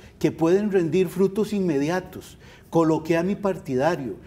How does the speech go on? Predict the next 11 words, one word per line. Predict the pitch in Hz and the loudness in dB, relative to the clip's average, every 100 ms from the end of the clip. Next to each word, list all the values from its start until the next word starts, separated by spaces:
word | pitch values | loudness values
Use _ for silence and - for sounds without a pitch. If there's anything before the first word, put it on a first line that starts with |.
| - - | -20 -4
coloqué | - 160 151 151 165 185 | 0 2 0 -2 0 0
a, | 202 185 147 | 0 -2 -4
a | 139 | -4
quien | 143 143 | -4 -2
era | 160 190 | 0 0
diputado | 196 196 139 165 156 190 196 | 0 -2 -4 0 2 4 2
o | 151 | 0
diputada | 139 139 131 151 160 180 | -2 -4 -6 -2 -2 -2
en | 165 | -4
ese | 165 185 | -2 -2
momento, | 160 143 190 185 107 | 0 0 -2 -4 -12